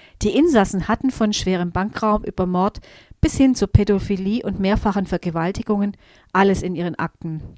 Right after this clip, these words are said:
Und damals wurde mir sehr schnell klar, dass mich oft nur ein dünner Faden von einem ähnlichen Leben getrennt hat. Denn wer negative Erlebnisse nicht aufarbeiten kann,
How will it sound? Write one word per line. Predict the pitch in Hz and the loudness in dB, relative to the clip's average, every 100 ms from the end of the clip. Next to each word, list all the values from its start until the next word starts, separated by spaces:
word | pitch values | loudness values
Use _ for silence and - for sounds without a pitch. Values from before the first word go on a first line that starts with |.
| _ _ _ _ _ - | _ _ _ _ _ -8
Und | 185 | -4
damals | 196 214 226 - | 0 2 2 2
wurde | 190 185 | 0 0
mir | 180 | 0
sehr | 175 190 | 0 -2
schnell | - 214 240 | 0 2 2
klar, | - 196 185 - - - - | 2 0 0 -2 -14 -20 -10
dass | - 311 | -2 2
mich | 277 254 - | 4 4 8
oft | 262 180 - | 6 6 -2
nur | 196 | 0
ein | 175 180 | 0 0
dünner | - 240 220 | 4 4 4
Faden | - 196 214 220 | 2 0 0 -4
von | - 247 | 2 4
einem | 247 254 - | 4 2 0
ähnlichen | 202 220 202 190 | 0 0 -2 -2
Leben | 180 190 | 0 -2
getrennt | 185 175 - 170 - | -2 -6 -4 -4 -4
hat. | 156 - - _ _ _ _ _ | -8 -10 -20 _ _ _ _ _
Denn | 196 190 | 4 4
wer | 180 | 2
negative | 170 190 285 - 214 190 | 0 0 0 2 4 4
Erlebnisse | 165 180 214 233 - 190 | 2 0 -2 -2 -2 -2
nicht | 175 - - | -2 -4 -4
aufarbeiten | 190 294 240 190 185 | -2 0 0 -2 -2
kann, | 185 175 185 | -4 -2 -2